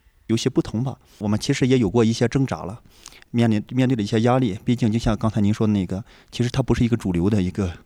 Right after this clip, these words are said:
一件事情。呃，那我是，让我们决定去做这个，是因为我们对一些事情做了一些反思。呃，实际上，啊，我的儿子是白血病。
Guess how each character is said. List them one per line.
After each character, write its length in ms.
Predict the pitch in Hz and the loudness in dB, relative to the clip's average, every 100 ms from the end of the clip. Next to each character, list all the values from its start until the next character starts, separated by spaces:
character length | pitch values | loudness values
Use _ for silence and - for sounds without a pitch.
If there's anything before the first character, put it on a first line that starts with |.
| _ _ - _ | _ _ -20 _
一 80 | 104 | 0
件 100 | 104 | 0
事 140 | - | 0
情。 220 | - 101 - - - - _ _ - | -4 -8 -12 -18 -20 -20 _ _ -16
呃， 260 | 151 131 - _ _ | -14 -16 -18 _ _
那 80 | 127 | 0
我 200 | 117 - | 0 -4
是， 160 | - - | -8 2
让 200 | 139 147 | 4 4
我 80 | |
们 140 | 98 98 | 4 2
决 180 | 104 107 | 4 4
定 140 | 139 | 2
去 160 | - 139 | 2 2
做 180 | 220 | 4
这 160 | 170 92 | 2 2
个， 220 | 85 82 - | 0 -2 -4
是 340 | - - 110 | -6 0 4
因 180 | 113 123 | 4 4
为 160 | 101 | 4
我 120 | 104 95 | 2 0
们 160 | 92 | 0
对 140 | 117 156 | 2 2
一 80 | |
些 180 | 156 160 | 4 2
事 160 | 156 165 | 2 2
情 160 | 110 | 2
做 140 | 101 131 | 2 2
了 80 | 107 | 2
一 80 | |
些 160 | 120 139 | 0 -2
反 240 | - 92 | -2 -6
思。 260 | 85 - 127 - _ _ 175 180 | -6 -6 -6 -8 _ _ -20 -16
呃， 200 | 107 104 | -12 -10
实 140 | 113 131 | -6 0
际 80 | 156 | 0
上， 380 | 143 101 92 - _ _ _ _ _ _ | 2 0 -2 -8 _ _ _ _ _ _
啊， 380 | 120 104 85 - - | -10 -8 -8 -10 -6
我 100 | 104 | -2
的 80 | 92 | 2
儿 100 | 104 | 2
子 220 | 123 95 | 2 0
是 380 | - 110 95 90 - _ _ | 0 0 0 0 -6 _ _
白 120 | 110 | 0
血 120 | 113 | 2
病。 160 | 95 | 0